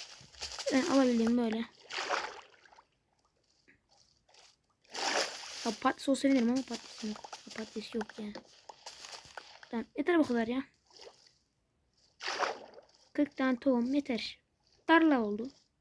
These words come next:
Belki bölümde havuz bile yani havuz yapılabilir o bu bölüm. Bu arada bu ev çok kötü oldu. Haklısınız. Daha bir şey bitmedi ama hiç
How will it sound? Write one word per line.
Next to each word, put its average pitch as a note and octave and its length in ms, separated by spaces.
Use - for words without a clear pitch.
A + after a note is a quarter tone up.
Belki C#4 380
bölümde C4+ 220
havuz B3 440
bile A#3 300
yani G#3 120
havuz A#3 340
yapılabilir A3 380
o G#3 180
bu G3+ 100
bölüm. G#3 260
Bu D4 140
arada D#4+ 200
bu D#4 80
ev D4+ 60
çok D#4+ 240
kötü D4 200
oldu. A#3+ 180
Haklısınız. - 560
Daha C#4 140
bir D#4+ 100
şey E4+ 180
bitmedi D4+ 300
ama C#4+ 180
hiç - 460